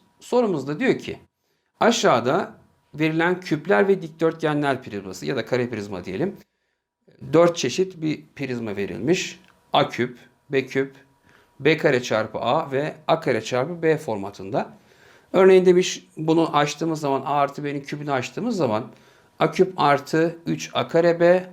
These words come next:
artı üç A B kare artı B küp şeklinde yazabiliriz. A küpten bir adet kullanmış. A kare B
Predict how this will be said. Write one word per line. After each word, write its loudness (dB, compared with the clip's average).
artı -2
üç -8
A 2
B 2
kare 4
artı -4
B 2
küp -12
şeklinde -4
yazabiliriz. 0
A 4
küpten 0
bir 4
adet 2
kullanmış. -8
A 2
kare 8
B 6